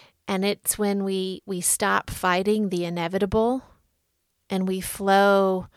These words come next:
with the grain of the ghost. We follow the teachings of the restlessness. Where is it leading us? Where is it asking us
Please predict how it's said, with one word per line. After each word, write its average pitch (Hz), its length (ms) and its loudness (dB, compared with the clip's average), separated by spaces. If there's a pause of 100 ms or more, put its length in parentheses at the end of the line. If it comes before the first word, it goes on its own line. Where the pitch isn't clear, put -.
(760)
with 208 320 0
the 190 100 -2
grain 190 360 0
of 175 140 -2
the 180 80 -2
ghost. - 720 -2 (500)
We 180 100 -4
follow 202 360 4
the 190 140 -8
teachings 185 880 -4 (100)
of 180 360 -4
the 175 100 -8
restlessness. - 1160 -4 (480)
Where 196 220 2
is 190 140 0
it - 140 -6
leading 185 460 -2
us? - 320 -14
Where 180 140 -4
is 180 120 -4
it 185 140 -6
asking 180 500 -4
us 175 380 -4